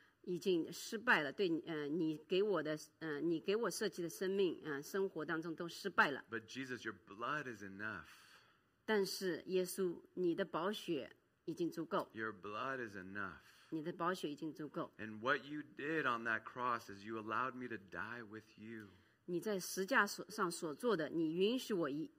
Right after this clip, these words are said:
Speaker 1: 与你一同，呃，
Speaker 2: So that as
Speaker 1: 死亡。
Speaker 2: you were raised from the dead, I too can be raised in the newness of life.
Speaker 1: 当你在死里复活的时候，我也同样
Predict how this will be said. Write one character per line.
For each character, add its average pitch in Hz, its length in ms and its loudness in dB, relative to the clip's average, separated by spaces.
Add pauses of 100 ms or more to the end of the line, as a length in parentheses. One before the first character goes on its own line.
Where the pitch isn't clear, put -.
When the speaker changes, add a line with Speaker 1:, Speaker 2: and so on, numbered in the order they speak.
(140)
Speaker 1:
与 202 200 0
你 214 140 4
一 220 80 0
同， 180 220 -4
呃， 156 100 -4
Speaker 2:
So - 180 -2
that 135 160 6
as 127 140 4
Speaker 1:
死 127 60 2
亡。 123 140 -4
Speaker 2:
you 147 160 -4
were 160 200 -2
raised 135 480 -4
from 131 160 -12
the 120 100 -8
dead, 123 440 -2
I 131 240 -4 (100)
too 151 480 -4
can 120 200 -10
be 117 160 -6
raised 123 600 -4 (400)
in 117 100 -12
the 117 80 -6
newness 131 580 -8
of 90 160 -12
life. 78 300 -12 (320)
Speaker 1:
当 208 220 6
你 185 100 6
在 220 160 2
死 202 220 0
里 214 160 4
复 233 200 -4
活 165 180 0
的 175 60 0
时 190 200 0
候， 190 160 4
我 170 320 6
也 202 200 8
同 180 420 0
样 196 280 6